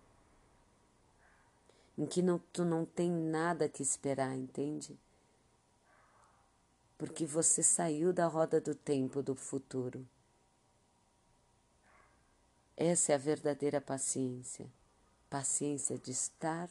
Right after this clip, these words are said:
no instante. Essa paciência não termina, não tem fim. Por isso, paciência infinita. Amor infinito.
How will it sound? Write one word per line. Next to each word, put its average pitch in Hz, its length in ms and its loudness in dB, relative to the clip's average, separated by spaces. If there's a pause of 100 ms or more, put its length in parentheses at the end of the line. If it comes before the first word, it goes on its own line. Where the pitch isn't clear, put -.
no 139 160 -4
instante. 135 840 -4 (1120)
Essa 151 260 0
paciência 151 540 0
não 147 160 -4
termina, 127 720 -6
não 127 200 -4
tem 139 260 -4
fim. 120 380 -12 (400)
Por 139 140 -2
isso, 147 320 -2
paciência 143 640 -4
infinita. 127 720 -8 (1500)
Amor 139 540 0
infinito. 127 800 -6